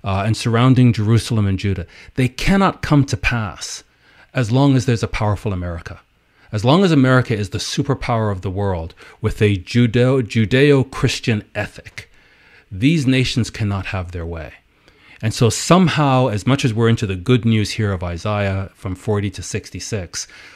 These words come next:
all of that bad news in one to thirty-nine, it has to come to pass. And it cannot come to pass unless America falls. And Abraham Lincoln himself said,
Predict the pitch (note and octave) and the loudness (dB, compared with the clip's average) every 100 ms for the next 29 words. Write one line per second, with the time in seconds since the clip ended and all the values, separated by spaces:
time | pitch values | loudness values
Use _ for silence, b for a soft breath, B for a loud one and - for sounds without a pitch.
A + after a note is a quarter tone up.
0 | B - C3 D#3+ C#3 G#2 F#2 A2+ A#2+ A#2+ | B -2 2 4 4 2 2 4 6 4
1 | A#2 G#2 G2 G2+ G#2+ - G#2 G2+ G2 F#2 | 4 2 0 0 0 -2 -2 0 0 0
2 | G2 B2 B2+ B B B B A#2 - - | 0 -2 -4 B B B B -6 -2 -2
3 | C#3+ - B2+ G#2+ F#2+ F#2+ G2 E2+ D2+ - | -2 -2 -2 -2 -2 -4 -6 -6 -12 -16
4 | - b b b b b A#2+ G#2+ - E3 | -16 b b b b b -2 -2 0 2
5 | F#3 - C3 - - G#2+ G2 G2 - - | 2 2 -2 -2 -4 -4 -2 -6 -8 -4
6 | A#2 G#2+ - G2+ G2 F#2+ G2+ - F#2 D#2+ | -2 -2 -2 -4 -2 -4 -6 -10 -12 -12
7 | - - - b b b b b A2 A2 | -16 -20 -20 b b b b b -2 2
8 | B2 D3 B2+ A#2+ A#2 A2 G#2+ F#2+ - G#2+ | 4 4 4 4 2 0 0 -2 -2 -2
9 | G2 - F#2+ | -2 -4 -6